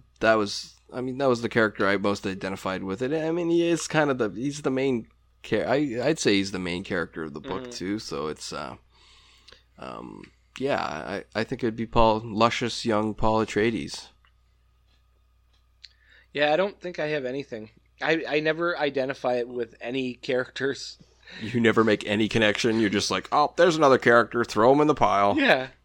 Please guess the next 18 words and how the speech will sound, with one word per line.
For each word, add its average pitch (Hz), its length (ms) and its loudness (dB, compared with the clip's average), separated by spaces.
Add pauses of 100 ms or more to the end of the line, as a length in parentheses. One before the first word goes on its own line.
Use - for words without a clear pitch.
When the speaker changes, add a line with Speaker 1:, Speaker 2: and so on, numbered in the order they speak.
Speaker 2:
it, 196 300 -4
it 208 80 4
Speaker 1:
<laughs> 202 40 2
Speaker 2:
was 202 240 2
like, 180 240 8
uh, 175 420 10
Speaker 1:
Fuck, - 160 6
that's 131 480 2
cold 170 420 8
as 170 120 6
shit, 196 260 2
Speaker 2:
I, 165 60 -2
Speaker 1:
man. 139 260 0 (180)
Speaker 2:
yeah, 226 180 8
I, 196 180 2 (100)
I 190 60 2
guess 220 260 -2
so. 156 440 0